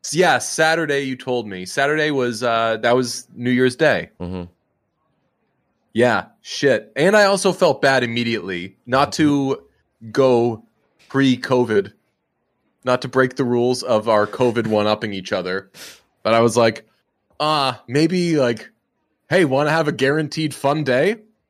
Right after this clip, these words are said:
Speaker 1: Just kidding. It can't happen. <laughs> Maybe
Speaker 2: Yeah, that
Speaker 1: now's
Speaker 2: is
Speaker 1: not
Speaker 2: pretty
Speaker 1: the
Speaker 2: fucked
Speaker 1: time.
Speaker 2: up. <laughs>
Speaker 1: I don't know. I was like,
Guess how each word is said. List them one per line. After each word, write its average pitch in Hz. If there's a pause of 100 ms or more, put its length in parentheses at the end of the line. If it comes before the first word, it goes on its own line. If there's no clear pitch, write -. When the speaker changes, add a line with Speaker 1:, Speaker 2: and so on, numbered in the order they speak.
(140)
Speaker 1:
Just 151
kidding. 113
It -
can't 127
happen. 113
<laughs> 143 (960)
Maybe 208
Speaker 2:
Yeah, 269
that 320
Speaker 1:
now's 370
Speaker 2:
is 403
Speaker 1:
not 175
Speaker 2:
pretty 240
Speaker 1:
the 196
Speaker 2:
fucked 190
Speaker 1:
time. -
Speaker 2:
up. 165 (260)
<laughs> 359 (920)
Speaker 1:
I 226
don't 285
know. 233
I 233
was 233
like, 208